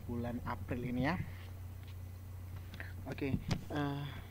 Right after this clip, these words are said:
kita bahas yang pertama. Menurut Peter L. Berger, seorang sosiolog harus bisa menyingkap berbagai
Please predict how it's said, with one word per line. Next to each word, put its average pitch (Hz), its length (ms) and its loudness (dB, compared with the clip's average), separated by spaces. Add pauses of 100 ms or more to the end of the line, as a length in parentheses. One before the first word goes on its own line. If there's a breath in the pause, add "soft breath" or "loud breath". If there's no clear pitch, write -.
(160)
kita 151 420 4 (840 loud breath)
bahas 151 500 2
yang 139 300 4
pertama. 131 480 0 (1200 loud breath)
Menurut 156 460 8 (580)
Peter 160 480 4
L. 135 240 6
Berger, 127 460 6 (3250 loud breath)
seorang 139 260 4
sosiolog 143 560 4
harus 131 420 0
bisa 156 540 2 (720 loud breath)
menyingkap 127 500 2
berbagai 127 760 4